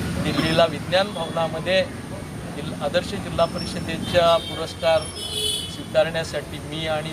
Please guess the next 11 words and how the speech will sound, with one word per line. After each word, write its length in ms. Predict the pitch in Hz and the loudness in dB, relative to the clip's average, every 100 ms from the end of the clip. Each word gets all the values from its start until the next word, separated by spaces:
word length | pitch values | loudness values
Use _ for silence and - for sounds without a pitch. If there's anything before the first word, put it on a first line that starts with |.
| - | -4
तत्कालीन 600 | 147 - 151 151 156 147 - | -4 0 0 2 -2 -4 -6
मुख्य 260 | 139 - 165 | -8 -6 -4
कार्यकारी 520 | 156 147 147 151 147 | 0 2 2 -2 0
अधिकारी 600 | 151 135 147 151 143 156 | 2 0 0 4 4 2
पानिपतकर 640 | 143 147 143 143 135 - - | 0 0 0 -4 -4 2 2
विश्वास 420 | - - 156 147 | 2 -2 2 2
पाटील 460 | - 135 - 156 | 2 -2 0 0
आम्ही 220 | 147 143 151 | 2 0 -2
गेलो. 380 | 135 135 160 - - - - - - - - - - - - - 143 | -4 -2 -2 -2 -6 -6 -6 -6 -8 -8 -8 -8 -8 -8 -8 -6 -6
एपीजे 360 | 143 160 160 165 | -4 -4 2 4
अब्दुल 320 | 156 - | 4 2